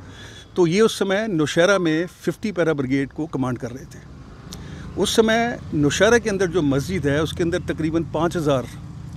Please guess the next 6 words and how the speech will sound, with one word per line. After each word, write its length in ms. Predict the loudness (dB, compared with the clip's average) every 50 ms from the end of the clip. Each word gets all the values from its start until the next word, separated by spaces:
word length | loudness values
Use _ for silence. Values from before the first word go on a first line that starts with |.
| -14 -14 -14 -14 -14 -6 -2
मुस्लिम 500 | 0 0 0 0 0 0 0 0 -2 -8 -10 -12 -12
सैनिक, 400 | -10 -2 0 2 2 4 2 0 -4 -8 -14 -14 -14 -8 -2 -2
पाकिस्तानी 400 | -2 0 0 0 0 0 0 0
सैनिक 420 | 0 0 0 0 -2 -4 -4 -4
और 80 | -4 -2
कबायली 480 | 0 0 2 4 4 4 2 0 -2